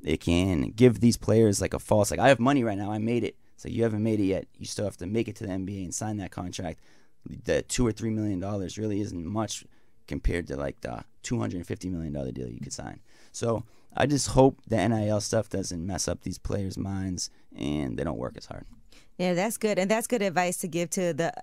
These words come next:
Speaker 2: uh, next generation, too,
Speaker 1: For
Speaker 2: as
Speaker 1: sure.
Speaker 2: they're, they're coming into this. 'Cause now, and I've always felt like they should be able to make money in college. We see a lot of unfortunate things happen, you know, when people have to worry about their families and worry about, "How do I take care of myself?" And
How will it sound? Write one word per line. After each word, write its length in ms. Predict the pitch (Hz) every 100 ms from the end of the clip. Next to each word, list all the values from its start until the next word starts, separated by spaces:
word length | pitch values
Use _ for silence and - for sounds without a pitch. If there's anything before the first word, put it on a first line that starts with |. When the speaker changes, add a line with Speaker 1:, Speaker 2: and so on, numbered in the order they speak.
| -
Speaker 2:
uh, 180 | 160 151
next 380 | 156 170 -
generation, 580 | 175 160 156 151 156 151
too, 400 | 143 160 143 127
Speaker 1:
For 60 | 139
Speaker 2:
as 80 | 147
Speaker 1:
sure. 160 | 139 123
Speaker 2:
they're, 200 | 139 139 - - -
they're 120 | 175
coming 320 | - 196 175 170
into 240 | 175 180
this. 180 | 156 151
'Cause 220 | 170 151
now, 240 | 180 196 196
and 140 | 254
I've 160 | 294 240
always 280 | 233 226 -
felt 180 | 214 180
like 160 | 180
they 140 | 180 180
should 240 | - 185
be 160 | 185 175
able 140 | 180
to 100 | -
make 180 | 180 151
money 260 | 165 170 160
in 120 | 151
college. 400 | 185 175 170 143
We 80 | 185
see 200 | 202 185
a 40 |
lot 240 | 160 160
of 220 | 160 156 - - -
unfortunate 640 | 190 196 - 190 202 190 -
things 220 | 170 170
happen, 680 | 185 175 170 170 165 170 165 - - -
you 120 | 185
know, 180 | 175 160
when 380 | 160 160 160 -
people 340 | 185 185 175
have 180 | 180 165
to 200 | 175 160
worry 320 | 143 156 170 170
about 220 | 156 160
their 120 | 165
families 520 | - 165 160 160 160
and 140 | 151 143
worry 220 | 147 160
about, 200 | 156 156
"How 100 | 165
do 80 | 160
I 100 | 147
take 220 | - 160
care 200 | - 156
of 60 | 151
myself?" 500 | 139 143 160 151 151
And 260 | 143 139